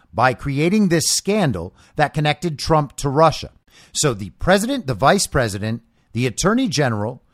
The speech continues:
the director of the C I A, the director of the F B I,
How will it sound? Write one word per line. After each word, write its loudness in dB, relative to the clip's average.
the -2
director 2
of -2
the 0
C 0
I 4
A, -2
the -2
director 0
of 0
the 0
F -2
B 0
I, 2